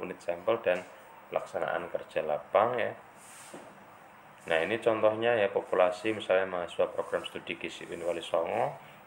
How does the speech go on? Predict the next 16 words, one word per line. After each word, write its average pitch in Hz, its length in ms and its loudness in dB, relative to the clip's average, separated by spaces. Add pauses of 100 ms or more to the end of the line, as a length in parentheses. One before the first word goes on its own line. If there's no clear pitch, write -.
kita - 240 4
punya 90 320 -4
kerangka 87 320 2
sampel, 101 560 6
nomornya 87 480 -2
berapa 82 320 0
saja, 101 480 4
namanya 87 480 0
siapa, 95 720 4 (480)
kemudian 85 480 0
kita - 240 2
tentukan 113 480 0
teknik 117 320 0
samplingnya, 113 720 -2
apakah 85 400 0
probability 95 880 0